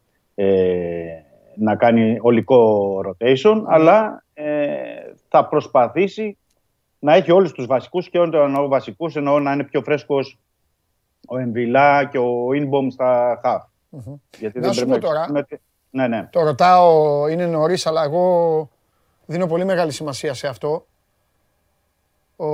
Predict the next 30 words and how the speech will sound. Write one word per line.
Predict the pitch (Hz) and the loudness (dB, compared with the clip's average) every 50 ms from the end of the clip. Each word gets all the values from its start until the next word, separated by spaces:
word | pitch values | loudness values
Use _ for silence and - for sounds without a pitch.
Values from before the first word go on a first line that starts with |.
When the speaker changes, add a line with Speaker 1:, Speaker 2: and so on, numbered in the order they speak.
| 151 147 143 143 139 135 135 131 131 - - | -4 -4 -4 -4 -6 -6 -6 -6 -8 -8 -10
Speaker 2:
Υπάρχει | 190 123 - 190 160 131 | -12 -6 -4 -4 -4 -4
περίπτωση | - 175 165 151 165 143 - 160 | -4 -4 -4 -4 -4 -8 -6 -8
να | 156 | -6
παίξει | - 170 143 - - | -6 -6 -8 -10 -10
πίσω | - 175 135 - 160 151 147 147 | -12 -10 -10 -6 -6 -4 -4 -4
ο | 151 151 | -6 -6
Εμβιλά | 147 139 147 156 160 156 | -6 -6 -6 -6 -6 -6
στη | 135 - 156 | -6 -6 -8
Λεωφόρο | 156 135 - - 202 190 175 143 131 139 143 | -8 -8 -4 -2 -2 0 0 -2 -4 -6 -10
και | 135 - 156 | -10 -10 -10
να | 151 147 | -10 -10
παίξει | 151 143 - | -12 -14 -16
ο | - | -14
Σαμασέκου | - 156 151 131 - 170 151 - - | -14 -12 -12 -10 -10 -10 -12 -12 -14
στα | - - 160 147 147 | -10 -8 -8 -4 -4
half; | 196 185 123 - _ _ _ _ _ _ _ _ _ _ _ _ _ _ _ _ _ _ _ _ _ _ _ _ _ _ _ _ _ _ - | -4 -4 -4 -8 _ _ _ _ _ _ _ _ _ _ _ _ _ _ _ _ _ _ _ _ _ _ _ _ _ _ _ _ _ _ -10
Speaker 1:
Η | - 123 | -10 -10
πρόθεση | - - 151 165 185 175 180 175 - - 147 | -2 2 4 4 4 4 2 -2 0 2 0
αυτή | 127 - - 160 | -2 0 -4 -10
τη | - | -10
στιγμή | - - 147 113 135 131 131 139 160 185 196 - _ _ _ _ _ _ _ _ | -6 -8 -6 -4 -2 -2 0 0 -2 -4 -6 -12 _ _ _ _ _ _ _ _
είναι | 147 143 143 160 170 165 | -10 -8 -6 -4 -2 2
να | 156 139 123 | 0 0 2
παίξει | - 170 156 - - - 135 | 2 0 0 -2 -6 -2 0
ο | 127 120 117 113 113 113 113 110 95 | 0 2 2 2 2 2 0 0 -2
Παπασταθόπουλος | 113 104 113 107 - 117 107 101 156 151 147 135 120 107 | -4 -6 -6 -6 -6 -8 -6 -6 -6 -4 -4 -6 -4 -4
με | 127 113 | -4 -4
τον | 110 107 104 | -4 -4 -2
Ντόι | 107 113 113 127 147 180 | 0 0 2 2 0 -2
Speaker 2:
Μμ, | 202 151 | -4 -8